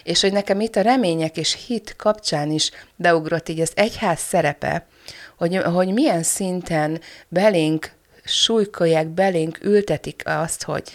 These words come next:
hogy higgy Istenben, majd az Isten megsegít, és reménykedj ebben, hogy majd az Isten megsegít. És ugye itt vissza is kanyarodunk ahhoz, hogy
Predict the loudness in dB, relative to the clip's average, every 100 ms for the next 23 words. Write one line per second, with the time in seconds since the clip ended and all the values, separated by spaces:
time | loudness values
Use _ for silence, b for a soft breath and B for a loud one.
0 | B B B B -4 0 0 -2 -2 -2
1 | 0 -2 0 2 0 -2 -2 0 0 0
2 | 0 0 -2 0 2 0 0 -2 0 2
3 | 2 -2 -6 -6 -8 -16 B B B -4
4 | 4 4 4 2 0 0 0 0 -2 -2
5 | -2 -2 -2 -2 0 0 0 -2 -4 -4
6 | -2 -2 -2 -4 -4 -6 -6 -12 -14 B
7 | B B -6 -2 -2 0 -2 0 -2 0
8 | 0 0 0 0 -2 -4 -6 -6 -6 -6
9 | -4 -2 -2 -4